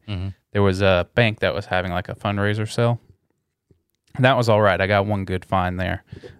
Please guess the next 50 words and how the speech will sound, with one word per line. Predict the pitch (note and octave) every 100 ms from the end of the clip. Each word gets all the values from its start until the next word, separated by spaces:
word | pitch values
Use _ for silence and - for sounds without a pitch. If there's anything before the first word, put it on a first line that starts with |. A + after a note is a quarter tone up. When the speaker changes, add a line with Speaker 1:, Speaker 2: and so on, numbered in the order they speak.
| -
Speaker 2:
Um, | G#2+ F2+ E2+ F2 - _ -
but | G2 F#2 - - - _ _ _ _ _ -
<coughs> | - A#2 G2 _ _ _ _ _
I | A2
went | G2 G2 -
to |
the | G2
thrift | - C#3 C3
store | - F#2+
while | F2 E2+
I | F#2
was | G2+
there. | A2 A2 F2+ - _ _ _ _ _
And | - F#2+
had | G2+ G2+
it | G2
not | G#2 G2 -
been | A2
for | A2 A#2+
the | A#2
D | B2
V | B2+
Ds, | B2+ B2+ A#2+
I |
wouldn't | G#2 G2
have | G2+
bought | - -
a |
single | - A2 -
thing. | - - A#2+ -
Speaker 1:
Yeah. | F#2 F2 - _ _ _ -
Speaker 2:
And | F2+ F#2
I, | F#2 D3
I | B2
mean, | G#2+ G2+ G#2 - -
uh, | B2
nothing | A#2+ B2+ B2+ F#2
huge, | F#2+ A2 G2+ G2 -
like | F2+ -
fifteen | A2+ - G2+
dollar | F#2 F#2 F#2
D | G2
V | F#2
Ds, | F#2+ G2 F#2
but | - F#2+
they're | - F#2
a | F#2+
dollar | F#2 F#2+
a | G#2
piece. | - - - -